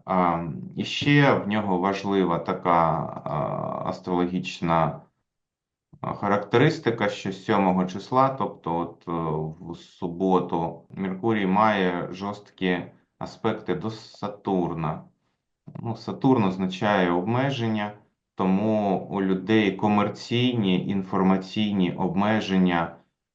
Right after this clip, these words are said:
е, ну, вони відчувались теж наприкінці минулого тижня вже, але зараз вони ще є. Це кут дев'яносто градусів між Меркурієм і Сатурном. Тому це дуже вузьке місто,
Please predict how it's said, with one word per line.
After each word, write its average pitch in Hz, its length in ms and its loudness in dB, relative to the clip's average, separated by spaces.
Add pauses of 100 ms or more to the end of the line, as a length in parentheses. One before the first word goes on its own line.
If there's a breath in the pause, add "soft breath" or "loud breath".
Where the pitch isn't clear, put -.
(300)
е, - 180 -10
ну, 120 140 4
вони 113 220 6
відчувались 104 680 4
теж 98 300 -2
наприкінці 92 960 0
минулого 98 640 2
тижня 80 560 -2
вже, 78 480 -4
але 95 640 0 (140)
зараз 98 500 4
вони 92 260 0
ще - 280 -6
є. 78 260 -2
Це 82 200 -8
кут 95 240 -4
дев'яносто 82 440 -2
градусів 92 480 0
між 82 260 -6
Меркурієм 90 520 0
і 87 40 -4
Сатурном. 85 640 -2
Тому 117 300 0
це - 180 -2
дуже 98 280 -2
вузьке 95 460 -2
місто, 107 600 0